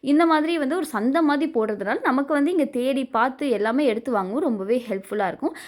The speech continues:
And mostly வந்து இங்க இருக்கவங்க வந்து எடுத்து பார்த்து வாங்குறதை விடவும் அப்படியே வந்து போட்டு தந்துடுறாங்க. But ஆனா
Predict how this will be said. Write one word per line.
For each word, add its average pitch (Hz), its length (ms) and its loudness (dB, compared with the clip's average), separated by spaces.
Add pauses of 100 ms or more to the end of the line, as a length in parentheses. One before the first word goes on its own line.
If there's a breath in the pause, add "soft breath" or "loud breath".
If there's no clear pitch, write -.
(120 loud breath)
And 202 280 0
mostly 403 340 2
வந்து 330 200 2
இங்க 285 200 4
இருக்கவங்க 277 300 0
வந்து 247 400 -2
எடுத்து 294 500 -2
பார்த்து 277 340 2
வாங்குறதை 214 360 0
விடவும் 254 260 0
அப்படியே 254 340 -2
வந்து 240 280 -2
போட்டு 226 280 -2
தந்துடுறாங்க. 185 580 -4 (160)
But 220 200 0
ஆனா 214 200 0